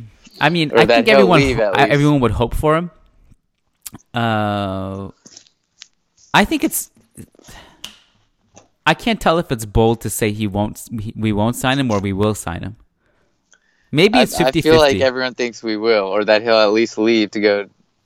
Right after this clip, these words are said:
Speaker 2: to Manchester United or Real Madrid, which I don't think he would ever go to Manchester. But
Speaker 1: I, I think if he had the choice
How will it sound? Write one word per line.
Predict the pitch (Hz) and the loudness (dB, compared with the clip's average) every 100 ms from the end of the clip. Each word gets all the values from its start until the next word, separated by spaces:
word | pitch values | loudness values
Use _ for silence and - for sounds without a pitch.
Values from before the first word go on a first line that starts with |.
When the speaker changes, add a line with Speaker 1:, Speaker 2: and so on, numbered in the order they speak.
| 101 | -10
Speaker 2:
to | 104 | -6
Manchester | 110 107 107 - | -4 -4 -6 -6
United | 104 104 101 | -4 0 0
or | 98 98 | 0 -2
Real | 101 95 | -2 -4
Madrid, | 92 98 90 | -4 -4 -4
which | 92 90 | -6 0
I | 104 | 0
don't | 104 92 | 0 -2
think | 110 92 _ | -2 -2 _
he | 107 | -10
would | 95 - | -8 -6
ever | 95 95 | -6 -4
go | 95 | -6
to | |
Manchester. | 95 92 - 110 - - | -6 -14 -14 -16 -18 -8
But | 107 123 | 0 2
Speaker 1:
I, | 143 - | 2 0
I | 143 | -4
think | 143 196 | -2 -6
if | - | -6
he | 156 | -6
had | 117 131 123 | -4 -2 -2
the | 113 | -4
choice | - 117 101 98 - - | -10 -6 -4 -6 -14 -20